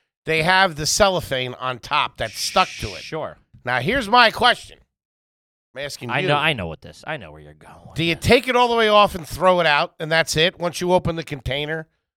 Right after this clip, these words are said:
Speaker 1: Or do you fucking leave it halfway hanging on there like a goddamn dirtbag?
Speaker 2: Listen.
Speaker 1: That's disgusting.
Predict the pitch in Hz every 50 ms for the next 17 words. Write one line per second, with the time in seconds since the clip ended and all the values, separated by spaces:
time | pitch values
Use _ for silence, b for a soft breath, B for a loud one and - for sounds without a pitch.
0 | _ - 190 196 175 135 123 107 - - - - 202 185 - - 127 107 101 101
1 | 110 135 165 175 180 139 123 107 - - - - 143 156 147 - - 139 143 135
2 | 135 120 104 113 127 131 131 127 120 117 120 123 123 120 107 104 95 90 95 b
3 | b b b - 139 - - 135 113 101 - 202 226 247 277 190 - - 233 226
4 | 208 185 - - 262 277 226 - - 165 131 104 85 80 _ - 175 214 196 -
5 | - 151 101 - _ _ _ _ _ _ _ _ _ _ - 160 - - - 180
6 | 175 - - - - - 294 269 - - - - 123 101